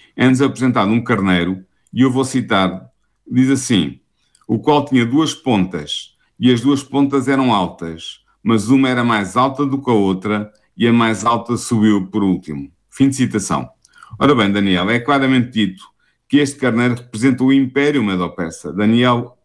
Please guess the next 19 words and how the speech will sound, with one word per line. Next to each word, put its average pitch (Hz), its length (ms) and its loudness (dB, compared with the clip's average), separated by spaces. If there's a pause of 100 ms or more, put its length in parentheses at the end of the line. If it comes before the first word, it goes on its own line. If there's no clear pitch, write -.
(100)
capítulo 117 500 0
oito, 120 160 0
versículo 120 400 -4
vinte, 127 300 2
diz-nos 123 420 0
isso 131 240 0
com 113 100 -2
todas 127 480 0
as 117 60 -2
letras. 117 600 -2 (800)
Pois 156 180 2
bem, 123 260 0
a 113 60 2
imagem 143 640 0
das 120 280 0
duas 156 280 0
pontas 151 440 0
do 135 140 0
carneiro 92 560 0